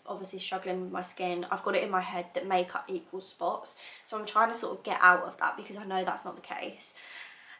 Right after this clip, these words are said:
Um, and it's nice to sometimes put your makeup on and feel a bit put together, you know. I, I s-, think especially working from home, I've gotten, like, stuck into that rut of just getting up, putting my comfies on, scraping my hair back, not really making any appear-, effort with my appearance. But I feel like sometimes it does just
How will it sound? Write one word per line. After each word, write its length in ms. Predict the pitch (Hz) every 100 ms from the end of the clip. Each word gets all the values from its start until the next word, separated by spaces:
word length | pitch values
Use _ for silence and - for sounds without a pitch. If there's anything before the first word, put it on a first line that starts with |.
| -
Um, 520 | 233 196 185 185 190 - - - - - 254
and 140 | 254
it's 140 | 254
nice 240 | 294 285 269
to 100 | 214
sometimes 420 | 196 185 185 185
put 140 | -
your 100 | 214
makeup 220 | 208 190 -
on 100 | 196
and 100 | 190
feel 220 | 185 202
a 20 | 185
bit 220 | 180 -
put 120 | -
together, 280 | - 196 -
you 140 | -
know. 60 | -
I, 240 | 175 180 190 -
I 40 |
s-, 220 | 202 - -
think 180 | - 214
especially 400 | 208 220 220 233
working 320 | 214 196 202
from 160 | 185 196
home, 440 | 185 185 175 208 -
I've 160 | 208
gotten, 220 | - 185 196
like, 220 | 185 -
stuck 340 | - 190 -
into 160 | 208 -
that 180 | 202 -
rut 300 | 175 185 -
of 80 | -
just 360 | 196 185 - -
getting 220 | 196 190
up, 260 | 180 - -
putting 160 | 202 190
my 80 |
comfies 400 | 185 185 - 196
on, 140 | - 185
scraping 340 | - 185 190
my 80 | 190
hair 160 | 185 180
back, 240 | 175 -
not 160 | 196 196
really 140 | 185
making 320 | 185 180 190
any 160 | 185 185
appear-, 240 | 180 - - -
effort 220 | 185 -
with 160 | 190 190
my 140 | 185
appearance. 420 | 185 196 190 240 -
But 140 | -
I 20 |
feel 160 | 190 208
like 180 | 220 -
sometimes 380 | 208 - 190
it 100 | -
does 200 | - 180
just 200 | 190 190